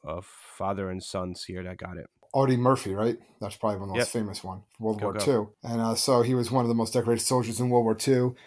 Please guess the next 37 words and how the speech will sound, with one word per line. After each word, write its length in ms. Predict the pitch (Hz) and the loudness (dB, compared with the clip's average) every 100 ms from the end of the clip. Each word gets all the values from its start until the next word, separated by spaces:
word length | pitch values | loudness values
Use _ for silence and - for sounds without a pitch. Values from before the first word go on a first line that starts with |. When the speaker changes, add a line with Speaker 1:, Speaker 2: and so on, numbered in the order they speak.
| - | -16
Speaker 2:
He 100 | - | -6
was 100 | 113 | -2
awarded 240 | 113 123 - | 4 4 8
every 340 | 139 147 151 135 | 10 10 10 6
single 580 | 117 - 147 135 123 | 4 4 6 6 6
military 460 | 113 123 120 123 113 | 6 4 4 4 2
combat 400 | - 120 123 135 | 4 4 6 4
award 400 | 143 143 147 156 _ | 6 6 6 4 _
the 60 | - | -2
U 80 | 113 | 0
S 100 | 110 | 2
Army 200 | 117 113 | 0 0
s-, 140 | - | -2
could 160 | - 120 | -2 0
receive. 500 | 117 - 123 139 - _ _ - | 0 2 2 0 -4 _ _ -8
He 80 | 120 | 0
was 100 | 123 | 2
also 240 | 123 120 | 2 2
given 260 | 113 113 110 | 0 0 0
French 360 | - 127 123 | 0 0 0
and 180 | 110 104 | -2 2
Belgium 340 | 117 120 110 | 2 2 2
awards 320 | 107 104 104 - | 0 2 0 -2
for 140 | 98 | -6
terrorism. 360 | 104 120 107 113 | -2 -2 0 4
Really, 180 | 156 123 | 6 6
he's 160 | 180 | 6
someone 220 | 139 117 | 4 4
we 80 | 107 | 2
can 120 | 104 | 2
just 220 | 107 110 - | 0 0 0
do 140 | 104 | -2
a, 140 | 95 | 0
uh, 200 | 92 80 - _ _ _ | -4 -6 -12 _ _ _
podcast 380 | 120 113 113 110 | 4 6 4 0
on 120 | 107 | -2
himself. 460 | 92 - 120 95 | -2 2 2 2